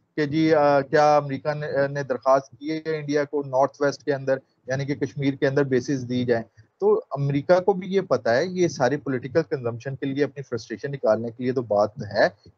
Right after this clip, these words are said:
एक disputed, अ, जो ये इलाका है और ये एक red line cross करना होगा चाइना और पाकिस्तान की।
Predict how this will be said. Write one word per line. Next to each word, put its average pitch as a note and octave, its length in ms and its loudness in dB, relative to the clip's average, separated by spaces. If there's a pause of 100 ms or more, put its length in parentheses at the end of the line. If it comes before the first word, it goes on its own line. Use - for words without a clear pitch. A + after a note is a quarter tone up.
एक C#3 120 -4
disputed, C3 600 -4
अ, D3+ 520 6
जो C3 360 -4
ये A#2+ 240 0
इलाका G2+ 320 2
है E3 160 -2 (380)
और C#3+ 460 4
ये C3+ 340 2
एक D#3+ 120 -4
red B2+ 240 0
line C#3+ 220 0
cross A#2 320 0
करना B2+ 260 -2
होगा A#2+ 300 0
चाइना A#2+ 380 -2
और B2+ 100 0
पाकिस्तान G#2 580 -2
की। G2 200 -20